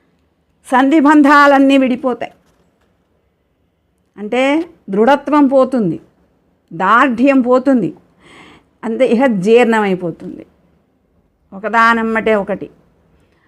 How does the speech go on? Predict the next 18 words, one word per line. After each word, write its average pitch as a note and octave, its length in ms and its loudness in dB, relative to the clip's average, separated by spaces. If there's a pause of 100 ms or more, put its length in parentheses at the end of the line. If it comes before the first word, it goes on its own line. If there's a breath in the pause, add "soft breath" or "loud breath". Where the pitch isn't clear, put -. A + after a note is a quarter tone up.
(140)
ఒకదానమ్మటే B3 800 0
ఒకటి. A#3 340 -2
కళ్ళు G#3+ 280 -2
కనిపించవు, A3+ 600 -4
పళ్ళు A3+ 300 -2
రాలిపోతాయి. A3 800 -2 (420)
ఇప్పుడు G#3 240 -8
అన్నీ A3 240 -4
మనకు A3 580 -4 (340 loud breath)
ఏదో A3+ 300 2
వెనకట్లాగానే A#3+ 1120 2
ఉండాలి, A#3+ 680 0 (220 loud breath)
నిత్య A3+ 380 0
యవ్వనంలాగా B3 800 2
ఉండాలి A#3 760 0
అంటే G#3 640 -4 (260)
అనే A3+ 320 -2
ఆశతోటి A#3 920 -2